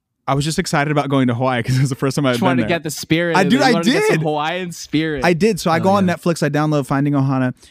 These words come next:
Speaker 1: and then I'm watching it. I had no idea Alex is in it, and then I see Alex pop. I'm like, "Oh shit, Alex is in this movie," and, uh,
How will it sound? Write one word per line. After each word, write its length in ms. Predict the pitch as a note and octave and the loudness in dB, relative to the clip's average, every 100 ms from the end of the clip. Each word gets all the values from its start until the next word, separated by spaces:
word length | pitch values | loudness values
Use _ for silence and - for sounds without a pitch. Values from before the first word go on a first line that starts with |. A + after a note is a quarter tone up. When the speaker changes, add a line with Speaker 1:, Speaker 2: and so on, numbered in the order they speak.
| - | -4
Speaker 1:
and 80 | D3+ | 0
then 60 | |
I'm 100 | D#3 | 0
watching 340 | D3 F#3+ - C#3+ | 0 0 0 -2
it. 60 | - | 0
I 140 | C#3+ | 2
had 100 | D#3 | 2
no 340 | C3+ C#3 C#3+ D#3+ | 2 2 2 2
idea 180 | D3+ C3 | 2 0
Alex 340 | C3 B2+ - | 0 -2 -2
is 60 | C#3 | -2
in 100 | D3+ | 0
it, 60 | C3+ | 0
and 180 | A#2+ B2 | 2 2
then 80 | |
I 140 | B2+ A#2+ | 2 0
see 360 | - - C3+ | -2 0 0
Alex 280 | C3 B2+ C#3 | 0 -2 -2
pop. 160 | - B2+ | -4 -2
I'm 120 | D3+ F#3 | 2 2
like, 140 | E3+ | 0
"Oh 160 | - B3 | 0 -2
shit, 520 | F#3 - - D4+ C3 _ _ _ _ _ | -2 -6 -4 -4 -6 _ _ _ _ _
Alex 320 | F#3+ A#3 - | -8 -6 -6
is 60 | - | -4
in 80 | A#3+ | -2
this 120 | A3+ | 0
movie," 420 | C#4 E4+ B2 - _ _ _ _ _ | -2 -2 -6 -10 _ _ _ _ _
and, 380 | C3+ C3+ B2+ A#2+ | -2 0 2 2
uh, 580 | B2 A#2 A2+ A2 A2+ | 0 0 -2 -2 -4